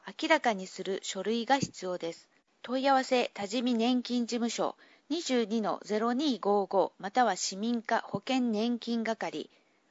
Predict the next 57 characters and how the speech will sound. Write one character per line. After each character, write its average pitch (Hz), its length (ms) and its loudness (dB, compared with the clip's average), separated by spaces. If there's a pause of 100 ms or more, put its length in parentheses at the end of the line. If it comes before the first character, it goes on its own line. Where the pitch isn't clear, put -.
(140)
五 214 140 -2
十 285 260 -2
四 311 200 2
の 214 120 0
一 208 240 -8
三 240 240 0
四 185 240 -10
六。 175 320 -8 (880)
犯 302 260 2
罪 311 220 4
被 302 200 -4
害、 208 280 2 (680)
維 247 120 -4
持、 175 240 -8 (400)
交 285 240 2
通 269 360 -4
維 262 100 -4
持 220 160 -4
の 247 100 2
方 220 260 -8
へ。 147 180 -12 (960)
激 240 260 -6
励 254 200 4
金 240 220 -2
の 269 120 0
支 208 180 -6
給。 175 320 -6 (380)
県 339 260 -2
で 220 120 2
は 175 180 0
毎 233 240 -2
年 240 260 -4
五 294 160 -2
月 262 260 -2
五 - 220 -10
日 208 140 -6
の 202 100 -8
子 - 160 -10
ど 214 140 -6
も 240 120 -2
の 247 140 -4
日 269 160 -4
に 220 140 -2
合 190 120 -8
わ 202 120 -4
せ 180 160 -8
て、 147 240 -8 (400)
激 214 260 -8
励 254 180 0
金 247 280 -2
を 233 40 -2
送 240 180 -8
っ - 20 -6
て 269 240 -6
い 233 40 -4
ま 180 140 -8
す。 - 180 -20